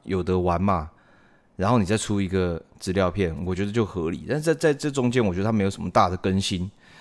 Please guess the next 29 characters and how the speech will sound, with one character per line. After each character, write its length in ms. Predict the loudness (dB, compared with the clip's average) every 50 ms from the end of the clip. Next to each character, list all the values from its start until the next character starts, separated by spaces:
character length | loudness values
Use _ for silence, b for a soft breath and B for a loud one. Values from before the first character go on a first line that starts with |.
| B B B B B B
然 140 | 2 6
后 120 | 6 6 6
呢， 160 | 6 6 4
你 120 | 4 2
就 160 | 2 2 0 0
出 240 | 0 0 2 4
了 100 | 4 6
一 80 | 4 4
个 180 | 4 4 4 4
这 140 | 2 2
个 80 | -2 -2
Sunbreak 480 | 0 2 4 4 4 4 4 4 4 2 0
的 180 | -2 -2 -2 -2
资 180 | -2 -2 0
料 180 | 2 4 4 2
片， 260 | 2 0 -4 -4 -4 -4 b b b b b b b
所 160 | b 0 4
以 20 | 4
我 60 | 6
觉 80 | 6 6
得 80 | 4
蛮 260 | 6 6 4 4 4 0
多 220 | 2 2 4 6 6
玩 220 | 6 6 6 6
家 220 | 4 4 4 4
都 420 | 4 4 4 4 4 2 0 -2 -6 -10 _ _ -2
不 100 | 0 2
满 320 | 2 2 0 -2 -6 -10 -10
的， 160 | -10 -12